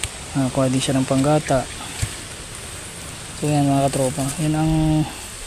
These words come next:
benepisyo ng, ano, ah, may taniman.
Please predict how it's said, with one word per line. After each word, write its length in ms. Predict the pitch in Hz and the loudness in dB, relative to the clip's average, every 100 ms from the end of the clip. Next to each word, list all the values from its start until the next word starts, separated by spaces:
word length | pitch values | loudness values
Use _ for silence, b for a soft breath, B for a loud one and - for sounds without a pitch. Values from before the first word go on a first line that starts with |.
| - | 2
benepisyo 480 | 151 147 151 147 147 | 4 6 6 4 6
ng, 180 | 147 143 | 4 4
ano, 120 | 135 143 - - - - - - - - - - - | 4 0 -4 -10 -10 -12 -8 -4 -2 -4 0 6 6
ah, 640 | - 262 - - - - - - - - - | 6 4 6 6 6 8 10 10 10 10 10
may 160 | - - | 10 10
taniman. 480 | - - - - | 12 10 10 10